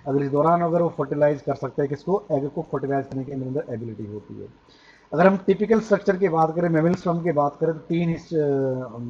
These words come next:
हमें क्या है, चार हिस्से में देखने को मिलते हैं। सबसे पहला हमारा कौन सा, head है, नेक होती है, middle piece होता है और आखिरी में क्या होती है, tail होती है। ठीक है, तो जो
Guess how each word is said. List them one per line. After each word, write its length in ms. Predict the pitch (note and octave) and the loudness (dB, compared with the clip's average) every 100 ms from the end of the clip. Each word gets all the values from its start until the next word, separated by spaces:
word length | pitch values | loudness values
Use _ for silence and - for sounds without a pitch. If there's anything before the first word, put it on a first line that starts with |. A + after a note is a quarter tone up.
| G#2+ | -8
हमें 180 | B2 D3+ | -6 -2
क्या 200 | D#3+ D#3+ | 2 2
है, 120 | E3+ - _ _ _ _ _ | 0 -4 _ _ _ _ _
चार 180 | D3 D#3 | 2 2
हिस्से 180 | D#3+ D#3+ | 0 0
में 80 | |
देखने 220 | C#3+ D3 D3+ | 0 0 -4
को 100 | D3+ | -4
मिलते 180 | C#3+ | -2
हैं। 220 | E3+ F#3+ G3 - _ _ _ _ | 0 0 -2 -10 _ _ _ _
सबसे 180 | C#3 D#3+ | -6 -2
पहला 180 | D#3+ | 2
हमारा 180 | D3+ D#3 | 4 2
कौन 180 | D#3 D3+ | 0 -2
सा, 160 | F3 D3+ | -2 -2
head 240 | C3 C#3+ | 0 0
है, 360 | D#3 F3+ F#3+ F3+ _ _ _ _ _ _ _ _ _ _ _ _ _ _ C3 | 2 0 0 -8 _ _ _ _ _ _ _ _ _ _ _ _ _ _ -6
नेक 260 | B2 C#3+ | 0 0
होती 340 | D3 E3+ F#3+ G3 | 0 0 4 6
है, 240 | G3 G3 - _ _ _ _ _ C3 | 6 4 -2 _ _ _ _ _ -4
middle 280 | B2+ D3 | 0 0
piece 200 | D3 F3+ | 0 -2
होता 180 | E3+ E3 | -2 2
है 60 | E3+ | 4
और 60 | |
आखिरी 180 | D#3 D#3 | 4 2
में 100 | D#3 | 0
क्या 120 | D#3 | 0
होती 140 | D#3+ E3+ | 0 0
है, 100 | - | -2
tail 200 | C#3 A#2+ | -2 -2
होती 260 | A2 A2 G#2+ | -4 -8 -10
है। 100 | G#2 - _ _ _ | -10 -14 _ _ _
ठीक 160 | E3 G3 | -2 2
है, 360 | F#3+ - - _ _ - | 2 0 -20 _ _ -2
तो 80 | |
जो 140 | D3 | 0